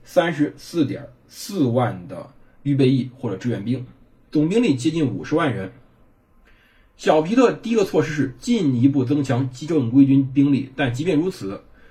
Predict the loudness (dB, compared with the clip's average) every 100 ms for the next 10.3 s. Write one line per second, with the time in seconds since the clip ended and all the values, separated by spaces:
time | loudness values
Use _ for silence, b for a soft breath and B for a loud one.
0 | b b b -20 _ -4 2 4 4 0
1 | -2 0 2 2 2 2 2 -2 2 2
2 | 2 -4 -6 -10 -8 -6 -6 -6 -4 -2
3 | -2 -2 -8 -18 -20 -16 -6 -2 0 0
4 | 0 -2 -4 0 0 0 -6 -6 -6 -6
5 | -8 -10 -20 _ _ b b b b -10
6 | -4 0 2 0 -2 -8 -4 -2 -2 -2
7 | 0 0 -2 -6 -12 -14 -6 -6 -2 -2
8 | -2 -8 -4 -6 -2 -6 0 0 0 -8
9 | -16 b b b 2 2 0 -10 -6 -4
10 | -4 -6 -12